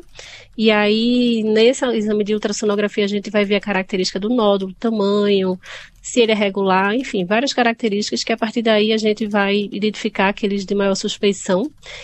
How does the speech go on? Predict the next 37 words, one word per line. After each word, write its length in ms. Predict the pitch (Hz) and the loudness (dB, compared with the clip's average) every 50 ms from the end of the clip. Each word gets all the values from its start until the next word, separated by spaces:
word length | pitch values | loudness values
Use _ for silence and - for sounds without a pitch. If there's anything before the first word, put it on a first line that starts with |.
| - - - - - | -20 -20 -20 -6 -4
E 100 | - 226 | -4 -4
quando 600 | - - 254 254 277 302 311 311 294 277 262 233 | 2 4 4 4 4 2 0 -2 2 2 2 4
é 180 | 233 226 220 | 4 4 2
indicada 380 | 220 220 226 226 - 220 214 220 | 2 2 0 -2 -2 -2 -2 -4
a 20 | |
punção, 380 | - - 240 226 - - 233 233 | -4 -2 -4 -2 0 0 -2 -2
a 40 | 247 | -2
punção 300 | - 269 254 - 262 254 | -2 -4 0 2 2 2
é 60 | 254 | 2
feita 360 | - - 254 254 254 - 269 | 0 0 0 0 2 0 -2
também 380 | 262 - 285 269 254 269 277 285 | 0 0 0 0 2 0 0 0
guiada 340 | 285 294 269 254 254 269 262 | 0 0 2 2 2 0 -2
por 160 | - 269 269 | -2 -2 -2
ultrassonografia. 920 | 269 269 269 262 - 277 262 254 262 294 320 - - 269 226 196 180 175 - | 0 -2 -2 -2 0 0 0 2 2 0 -2 -2 -4 -2 -2 -2 -2 -2 -4
É 100 | 220 202 | -4 -4
com 140 | - - | -4 -4
anestesia 500 | 214 208 208 - - 208 196 190 196 196 | -2 -2 -2 -2 -2 -2 -2 0 0 0
local, 520 | 190 196 202 - - 202 180 190 226 339 - _ - - - - _ _ _ | 0 -2 -2 -2 -2 -2 0 0 -2 -4 -6 _ -20 -20 -20 -20 _ _ _
é 120 | 214 208 202 | -2 0 2
um 60 | 208 | 2
exame 360 | 208 190 202 202 196 202 196 | 2 2 0 0 0 0 -2
que 680 | - - - 202 202 202 196 196 196 190 185 185 180 180 - | -4 -6 -6 -4 -2 -2 -2 0 0 -2 -2 -4 -4 -6 -6
é, 380 | 214 190 185 180 180 180 175 175 - _ _ _ _ _ _ _ _ _ _ - | -2 -2 0 0 0 0 -2 -6 -8 _ _ _ _ _ _ _ _ _ _ -2
é 320 | 208 180 175 170 170 165 175 - - - - | 0 2 2 2 2 0 -2 -6 -14 -14 -10
rápido, 540 | 175 170 185 202 220 247 - 254 208 202 190 | -4 -2 0 0 0 0 -2 -2 -2 0 0
né, 100 | 185 190 | 0 0
de 80 | 196 | -2
ser 180 | - - 208 208 | -2 -2 -2 -2
feito, 320 | - - 202 196 208 208 | -2 -2 0 0 0 0
vai 140 | 208 214 208 | 0 -2 -2
com 120 | 208 - 220 | 0 -2 -2
agulhinha 680 | 220 214 226 220 220 208 214 214 214 226 240 277 349 339 - _ _ _ | -2 -2 -2 -2 -2 0 0 0 2 2 2 2 2 -2 -4 _ _ _
fina, 440 | _ - - - 220 208 220 254 262 | _ -18 -8 -4 -2 0 0 0 0
que 80 | - 226 | -2 -2
a 40 | 196 | -2
gente 200 | 196 196 185 - | -2 -4 -4 -4
chama, 460 | - - 202 196 202 226 269 311 | -4 -4 -2 -2 0 0 0 -2